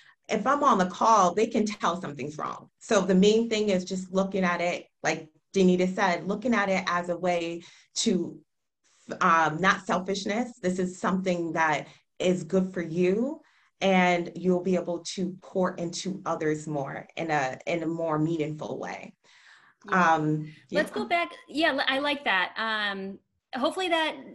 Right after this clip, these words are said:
Speaker 2: connects with you listeners that are on he-, today. And if you have any questions, obviously at the end of this, I'll be able to share, um, Shanice's and my information so that you can, uh, send us a question right after this. We, we are here to help women. The next thing you talked about was meditation.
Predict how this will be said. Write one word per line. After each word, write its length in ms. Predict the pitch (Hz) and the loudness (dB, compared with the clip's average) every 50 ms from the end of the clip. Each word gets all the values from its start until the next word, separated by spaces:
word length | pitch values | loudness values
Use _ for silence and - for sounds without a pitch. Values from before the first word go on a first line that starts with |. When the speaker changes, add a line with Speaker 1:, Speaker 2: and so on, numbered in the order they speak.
| - - | -16 -10
Speaker 2:
connects 360 | - 294 285 262 285 277 - | -6 -2 -2 -2 -2 -2 -4
with 140 | 320 311 - | -6 -6 -4
you 180 | 277 277 285 285 | -4 -4 -4 0
listeners 440 | 277 277 277 - 285 269 269 254 262 | -2 -2 -2 0 -2 -2 -2 -2 -2
that 100 | 262 247 | -2 -4
are 120 | 247 240 | -2 -2
on 220 | 240 240 247 247 | 0 0 0 0
he-, 160 | 254 262 254 - | -2 -4 -6 -10
today. 500 | - 277 269 240 233 220 233 277 269 - | -4 -2 -2 0 0 -2 -2 -2 -4 -4
And 120 | 240 233 | -4 -4
if 180 | 233 226 226 - | -4 -6 -6 -8
you 140 | 240 247 | -10 -8
have 160 | 233 240 254 240 | -6 -6 -6 -6
any 120 | 240 240 | -6 -10
questions, 380 | - 240 226 226 - 226 214 220 | -6 -6 -6 -6 -6 -8 -4 -4
obviously 600 | 214 214 208 220 214 - - 220 208 202 202 - - - - - - | -4 -2 -4 -6 -8 -6 -8 -6 -4 -4 -6 -8 -14 -20 -20 -14 -12
at 80 | 214 196 | -10 -6
the 120 | 247 233 | -4 -2
end 120 | 226 226 233 | -2 -2 -2
of 80 | 226 | -2
this, 220 | 220 214 208 214 220 | -2 -2 -4 -2 -2
I'll 240 | 208 202 202 190 | -2 -2 -2 -2
be 140 | 202 208 202 | -4 -6 -6
able 140 | 202 202 196 | -6 -6 -8
to 100 | 202 190 | -10 -10
share, 520 | - - - 214 196 196 196 196 190 - - | -12 -10 -6 -4 -4 -4 -4 -4 -6 -6 -8
um, 500 | 190 190 185 180 180 175 175 175 180 - - - - _ - | -8 -8 -6 -6 -8 -8 -8 -10 -12 -12 -18 -20 -20 _ -10
Shanice's 420 | - 254 233 226 226 214 220 202 | -6 -6 -4 -4 -6 -8 -8 -10
and 100 | 214 214 | -6 -4
my 120 | 202 208 | -2 -2
information 600 | 208 202 202 - 202 196 196 196 202 - 214 196 | -2 -4 -6 -8 -8 -6 -6 -6 -6 -6 -8 -10
so 120 | 190 - 190 | -10 -8 -10
that 100 | 196 180 | -10 -8
you 160 | 190 202 190 | -8 -10 -10
can, 260 | - 214 190 190 185 | -10 -10 -8 -6 -4
uh, 160 | 175 175 175 | -4 -4 -4
send 200 | 175 - 202 190 | -6 -8 -8 -8
us 100 | 190 180 | -10 -10
a 60 | - _ | -14 _
question 400 | - 196 185 185 - - 185 180 | -8 -8 -8 -8 -8 -12 -10 -10
right 140 | 175 170 | -8 -6
after 260 | 175 170 170 - 175 165 | -6 -6 -6 -8 -10 -10
this. 180 | 160 165 - - | -10 -12 -10 -10
We, 100 | 185 175 | -10 -8
we 180 | 185 208 196 | -8 -6 -6
are 80 | 196 190 | -8 -8
here 280 | 185 - 196 190 190 190 - - | -8 -8 -8 -8 -8 -8 -10 -10
to 260 | 190 180 175 165 165 - - | -10 -8 -8 -10 -10 -8 -8
help 220 | 190 185 - - | -8 -8 -6 -8
women. 320 | 175 175 175 165 170 170 165 - - - - - - - - _ _ _ _ _ _ - | -10 -8 -8 -10 -12 -14 -16 -18 -20 -20 -20 -20 -20 -20 -20 _ _ _ _ _ _ -4
The 140 | 240 285 294 | 0 2 2
next 280 | 294 349 392 - - | 4 2 2 0 -4
thing 160 | - 381 320 294 | -2 2 2 2
you 100 | 269 269 | 2 0
talked 300 | 254 254 254 233 - 226 | -2 -4 -4 -4 -2 -2
about 160 | 226 214 202 | -4 -2 -2
was 120 | 208 196 | -4 -6
meditation. 840 | 208 202 196 190 190 - - 202 185 185 - - 233 - - - 180 | -4 -4 -4 -6 -8 -10 -10 -8 -8 -8 -6 -8 -10 -10 -10 -12 -14